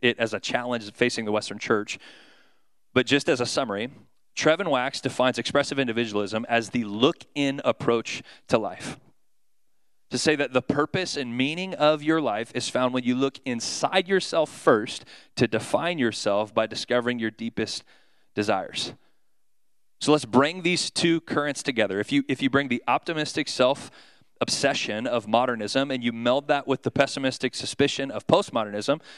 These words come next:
then you find the era of the expressive individual whose ultimate authority is nowhere to be found except in the mirror.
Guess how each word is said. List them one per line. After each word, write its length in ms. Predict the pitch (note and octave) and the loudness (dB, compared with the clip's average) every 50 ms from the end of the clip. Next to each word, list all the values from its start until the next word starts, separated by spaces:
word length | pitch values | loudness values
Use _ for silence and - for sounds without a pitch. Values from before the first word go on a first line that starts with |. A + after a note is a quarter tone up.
| - - - - _ _ _ | -20 -20 -20 -20 _ _ _
then 140 | - C3 C#3+ C#3 | 0 2 2 2
you 100 | D3 C3+ | 0 0
find 380 | - - C#3 C#3 D3 D3 C3 | 2 0 0 0 0 -4 -2
the 180 | A2 B2 B2+ - | 0 0 0 2
era 340 | - B2 C#3 D#3+ E3+ F3+ F3 | 2 2 2 2 2 0 -2
of 140 | C#3+ C3+ A#2+ | -2 -2 0
the 100 | A#2+ A#2 | 0 0
expressive 500 | A2 - - - D3 D#3+ - - D#3+ D#3 | 0 0 0 0 0 0 0 -2 0 0
individual 500 | D3 D3+ D#3 C3 A#2+ A2+ G#2 A2 A2+ A2+ | 2 2 2 0 0 0 2 2 2 2
whose 180 | A2+ A2+ G#2 - - | 2 0 -2 0 2
ultimate 380 | A#2+ C3+ E3+ - F3+ F3 E3 D#3+ | 2 2 2 0 -2 -2 -2 -2
authority 420 | C3 - - B2 A#2+ A#2 A#2 A2+ | -2 0 0 0 0 0 -2 -4
is 140 | A2+ G#2+ A2+ | -6 -4 0
nowhere 300 | A2+ B2 C3+ D3+ D3+ D#3 | 0 0 2 0 -2 -2
to 40 | D#3 | -4
be 80 | D3 | -4
found 280 | C3 - B2 A#2 A#2 A#2 | -2 0 0 0 0 -2
except 360 | - - - - C#3 - - - | -4 -4 0 0 0 0 -2 -4
in 120 | D#3+ D3 | -4 -2
the 100 | C3 A2 | -2 -2
mirror. 440 | A2+ C#3 D#3 B2+ G#2 G2+ A#2+ D3 | 0 0 0 0 0 0 -2 -4